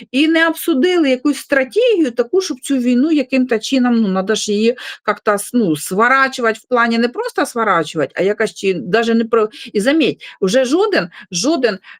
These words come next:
е, цей генерал не каже про відвоювання там яких-то територій, правда?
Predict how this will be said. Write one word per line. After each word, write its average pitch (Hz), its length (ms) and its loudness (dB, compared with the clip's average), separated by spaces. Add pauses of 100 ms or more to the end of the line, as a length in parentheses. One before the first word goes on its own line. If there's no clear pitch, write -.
е, 175 1500 0
цей 190 220 0
генерал 247 440 0
не 220 100 2
каже 220 280 0
про 180 220 -2
відвоювання 208 960 0
там 214 180 -4
яких-то 185 380 -4
територій, 175 840 0 (520)
правда? 262 420 0